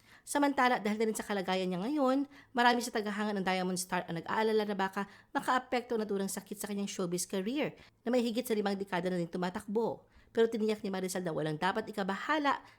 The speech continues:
dahil patuloy pa rin siyang mapapanood. Sa nasabing vlog, ibinahagi niya kanyang pananabik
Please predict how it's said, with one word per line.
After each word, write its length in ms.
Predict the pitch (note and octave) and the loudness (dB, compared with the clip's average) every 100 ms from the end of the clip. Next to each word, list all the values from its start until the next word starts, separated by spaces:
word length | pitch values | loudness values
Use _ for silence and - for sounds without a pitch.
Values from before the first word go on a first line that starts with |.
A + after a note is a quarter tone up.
| - | 2
dahil 160 | A3+ | 4
patuloy 320 | A#3+ A#3 A3+ | 4 2 2
pa 120 | A3+ G#3 | 2 0
rin 80 | |
siyang 160 | G3+ F#3 | 0 -2
mapapanood. 720 | F3+ C#3 - D#3 - F3 B2 - - _ _ - - | -2 -4 -6 -6 -4 -2 -4 -6 -18 _ _ -20 -4
Sa 80 | A3+ | 0
nasabing 400 | A3+ G#3+ G#3+ F3 | 2 4 2 0
vlog, 240 | F#3+ G3+ | 0 2
ibinahagi 560 | F3+ F#3 F#3 G3+ F#3+ F#3+ | 0 -4 -4 -4 -2 -2
niya 80 | F3+ | -2
kanyang 240 | F3+ F3 | -2 -4
pananabik 560 | E3+ D#3 C#3+ A3 B3+ | -4 -4 -4 -4 -6